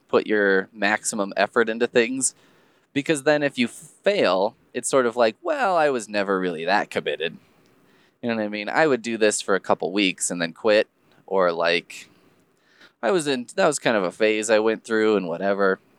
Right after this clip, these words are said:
So I think it's similar, because I, I definitely think that, like, exercise or weight training or any kind of physical training is similar, where it's like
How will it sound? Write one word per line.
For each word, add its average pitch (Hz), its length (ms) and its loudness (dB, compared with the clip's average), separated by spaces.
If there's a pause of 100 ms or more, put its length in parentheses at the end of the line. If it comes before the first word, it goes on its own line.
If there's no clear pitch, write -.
(1400)
So 233 120 0
I 320 60 2
think 339 160 -2
it's - 120 -2
similar, 90 800 0
because 107 300 -4
I, 104 180 2 (180)
I 107 100 0
definitely 104 580 0
think 95 360 -4
that, 80 160 0
like, 90 320 -4
exercise 98 840 -2
or 90 180 0
weight 104 260 -2
training 95 460 -4
or 90 180 0
any 170 200 -2
kind 127 240 0
of 98 220 -2 (460)
physical 123 400 0
training 101 520 0
is 95 160 -2
similar, 87 500 -2
where 90 200 0
it's - 180 -2
like 92 480 0